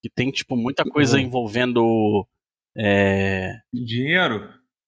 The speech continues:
Speaker 1: n-, não só o dinheiro, mas assim, é, é, é,
Speaker 2: <laughs>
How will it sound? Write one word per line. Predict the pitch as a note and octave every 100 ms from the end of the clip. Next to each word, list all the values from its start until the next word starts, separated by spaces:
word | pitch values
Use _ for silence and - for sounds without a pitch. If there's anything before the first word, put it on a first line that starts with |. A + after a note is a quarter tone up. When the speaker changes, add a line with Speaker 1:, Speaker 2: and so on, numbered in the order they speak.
| -
Speaker 1:
n-, | G3+ G#3+
não | B3
só | -
o | C#4
dinheiro, | E3+ D#3+ G#3 G3 B2+
mas | C#3 C3+
assim, | B2+ - D3 C3 A#2+
é, | A2
é, | G#2+ G2+ G#2+ G#2
é, | - G#2 G#2 G2+
Speaker 2:
<laughs> | G2+